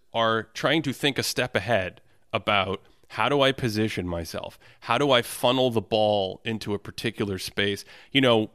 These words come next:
you mentioned gapping earlier. We can sit in someone's dri-, we can take an extra step and move into someone's driving lane and anticipate and be proactive that way. But, I mean, all of these actions are,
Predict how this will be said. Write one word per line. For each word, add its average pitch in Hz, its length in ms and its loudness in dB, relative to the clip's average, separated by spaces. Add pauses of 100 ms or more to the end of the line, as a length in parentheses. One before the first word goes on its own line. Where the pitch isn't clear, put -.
(140)
you 120 120 0
mentioned 120 380 0
gapping 110 440 0
earlier. 92 280 -2
We 170 80 0
can 131 140 -2
sit 165 340 2
in 113 120 0
someone's 101 400 -4
dri-, - 180 -6
we 147 100 0
can 135 120 -2
take 139 200 0
an 113 80 0
extra 117 300 -2
step - 480 -8 (480)
and 113 160 2
move 127 280 4
into 117 240 2
someone's 95 460 -2
driving 113 480 0
lane 90 220 -2
and 95 120 -6
anticipate 110 760 -2
and 95 120 -6
be 101 120 -4
proactive 95 640 -6
that 117 280 -4
way. 87 280 -12 (380)
But, 135 340 2 (440)
I 143 80 2
mean, 151 380 4 (460)
all 185 520 2
of 156 120 -4
these 139 220 0
actions 113 760 -2 (220)
are, 110 380 0